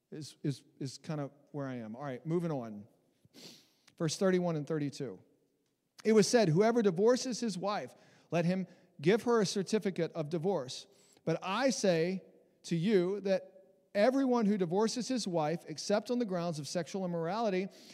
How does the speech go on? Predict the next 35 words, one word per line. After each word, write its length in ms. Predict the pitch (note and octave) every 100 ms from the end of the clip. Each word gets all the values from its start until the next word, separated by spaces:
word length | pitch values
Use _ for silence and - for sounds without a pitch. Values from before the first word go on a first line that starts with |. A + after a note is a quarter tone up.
| - D#3+
makes 440 | F#3 C4 - -
her 280 | - G#3+ A#3
commit 420 | A#3 F#3+ D#3+ E3+
adultery. 560 | G3+ E3+ A3 G3+ D#3+ D3+
And 80 | C#3+
whoever 360 | E3+ F3+ A#3+
marries 480 | G#3+ F#3+ F#3 A3 G#3
a 100 | F#3
divorced 480 | D#3+ D3 F3 G#3 -
woman 340 | G#3+ D#3+ E3
commits 480 | F#3 A3 D#3 D3 - -
adultery." 560 | F#3 C4+ B3+ - - - _ _ _ -
Now, 60 | A#3
again, 300 | A3 A3 E3+
these 240 | B3+ C#4
are, 100 | D4
like, 220 | A#3+ F#3+ - - _
some 200 | - G#3
pretty, 400 | - A#3+ A#3 B3
pretty 420 | - A3 G#3+ G#3 - - -
heavy 420 | G3 F#3 G3 G3
words 560 | G3+ D#3+ F3 D3+ C3 -
right 240 | A#3+ D#3+
here. 300 | B2 B2+ G#2+ - _ _ _ _
And 140 | E3+ D#3+
so 120 | G3
there's 200 | F3+ -
two 180 | - B3+
things 280 | B3+ A3+ F#3
that 100 | F#3
I 40 |
wanna 260 | E3+ D3+ C3
say. 340 | D#3+ A#2+ A2 _ _ _ -
Sexual 760 | - - A3 - D4 C4+ C4+
immorality 1000 | A3+ A3 G#3+ F#3+ F3+ F3+ D#3+ C3+ A#2+ C3+